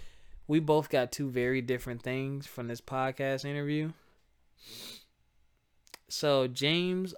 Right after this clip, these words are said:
Altucher, he was on The Brilliant Idiots. So I'm gonna ch-, I'm gonna challenge y'all if you're listening to this.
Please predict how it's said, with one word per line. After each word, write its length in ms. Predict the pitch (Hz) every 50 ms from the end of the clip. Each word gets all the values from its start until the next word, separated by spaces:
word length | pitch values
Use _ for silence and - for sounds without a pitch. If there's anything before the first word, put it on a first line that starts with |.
| - -
Altucher, 840 | - 135 139 143 139 139 - 135 120 - - - 90 85 82 - - - -
he 240 | - - - 156 175
was 220 | 185 196 185 170 170
on 240 | 160 151 147 143
The 60 | 131 120
Brilliant 480 | 113 117 127 131 131 131 127 123 -
Idiots. 520 | 104 117 110 107 95 76 - - - - - - - - _ _ - - - -
So 120 | - 143 139
I'm 60 | 143
gonna 100 | 147 143
ch-, 160 | - - -
I'm 180 | - 139 147 147
gonna 100 | 151 147
challenge 440 | - - 147 135 131 127 120 107
y'all 200 | 117 110 110 110
if 60 | 107 113
you're 100 | 117 113
listening 340 | 117 117 113 - 120 113
to 100 | 113 117
this. 320 | 101 101 90 85 - -